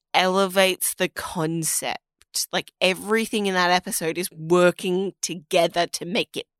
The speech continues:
better. But then, like,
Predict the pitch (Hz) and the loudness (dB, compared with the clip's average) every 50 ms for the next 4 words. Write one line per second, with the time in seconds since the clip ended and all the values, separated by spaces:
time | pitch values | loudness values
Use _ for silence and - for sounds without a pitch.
0 | _ _ - 170 170 160 - - 107 98 76 80 - _ _ _ _ _ _ _ | _ _ 4 4 4 2 -2 -6 -6 -6 -6 -6 -10 _ _ _ _ _ _ _
1 | _ _ _ _ _ _ _ _ _ _ _ _ _ - 240 214 220 247 262 269 | _ _ _ _ _ _ _ _ _ _ _ _ _ -6 -6 -4 -2 0 2 2
2 | 240 190 175 151 160 151 143 - - _ - 285 214 185 185 190 190 - _ - | 4 2 2 0 -2 -6 -10 -12 -14 _ -8 0 2 4 4 4 2 0 _ -12
3 | - - - | -20 -20 -20